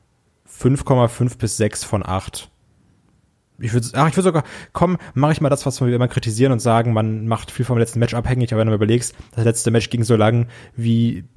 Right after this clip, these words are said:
keine Ahnung, wie zum Beispiel das Leather-Match und Kevin Owens gegen Rollins. Deswegen sage ich sechs von acht Bananen.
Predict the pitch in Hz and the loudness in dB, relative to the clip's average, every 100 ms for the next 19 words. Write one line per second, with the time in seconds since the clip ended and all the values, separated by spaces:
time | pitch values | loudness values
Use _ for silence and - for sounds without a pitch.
0 | - _ - 113 110 120 117 104 - 113 | -18 _ -4 -2 0 0 0 -2 -4 0
1 | 110 - 120 107 - 120 113 113 110 117 | 0 0 -2 -2 0 2 4 4 2 -4
2 | 113 113 110 110 104 110 104 117 117 117 | -2 0 0 -2 -2 0 2 4 2 -2
3 | - - - - 120 - 120 113 107 107 | -12 -20 -20 -4 -2 0 0 0 0 0
4 | 107 104 - - - - 101 - - 90 | 2 -2 -6 -16 -20 -6 -6 -4 -10 -10
5 | - - 82 82 | -10 -10 -8 -8